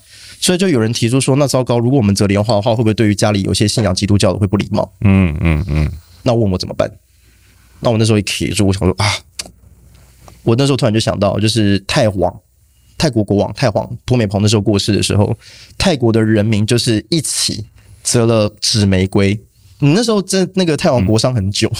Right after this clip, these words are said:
Speaker 2: 嗯。嗯，嗯。
Speaker 1: 我那时候去泰国旅游，你都还看得到各个百货公司都还有泰皇的那个照片。
Speaker 2: 对，照-，照-，一-，一-，
Speaker 1: 然后他们在百货公司摆了一堆桌子，然后提供了很多的那个纸，纸张跟材料，然后让泰国人民去
Speaker 2: 都可以去折。
Speaker 1: 去，去，对，去，都可以去折纸玫瑰。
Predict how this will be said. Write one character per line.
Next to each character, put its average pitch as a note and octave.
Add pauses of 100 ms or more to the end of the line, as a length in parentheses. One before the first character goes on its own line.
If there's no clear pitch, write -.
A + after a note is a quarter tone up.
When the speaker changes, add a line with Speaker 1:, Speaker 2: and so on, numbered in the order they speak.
(120)
Speaker 2:
嗯。 -
嗯， G#2
嗯。 -
Speaker 1:
我 G2+
那 C#3+
时 D#3
候 D#3
去 D#3
泰 C3+
国 A2
旅 G2
游， F#2+
你 G2+
都 C#3+
还 C3
看 -
得 G2+
到 G2+
各 C3
个 G#2+
百 F#2+
货 A2
公 G#2
司 G2+ (240)
都 C3
还 B2+
有 G#2
泰 A2+
皇 G2
的 G2
那 G#2
个 F#2
照 G2+
片。 G2
Speaker 2:
对， -
照-， F#2
照-， E2
一-， D#2+ (180)
一-， E2
Speaker 1:
然 B2
后 D#3
他 E3+
们 D#3+
在 E3
百 B2+
货 B2+
公 B2
司 B2+
摆 A#2
了 G2
一 -
堆 A2+
桌 G2+
子， G2
然 A#2
后 C3+
提 -
供 A#2+
了 A#2
很 F#2+
多 A2
的 G#2+
那 G#2
个 G#2+
纸， F#2 (200)
纸 -
张 A#2
跟 A2+
材 F#2+
料， G2+ (220)
然 B2
后 C#3+
让 D3
泰 D#3
国 G#2+
人 G#2+
民 G#2+
去 - (180)
Speaker 2:
都 G#2
可 G2+
以 E2
去 F#2+
折。 E2+
Speaker 1:
去， -
去， -
对， F#3+
去， -
都 G#3+
可 -
以 C#3
去 F3+
折 A2+
纸 G2
玫 F#2
瑰。 G#2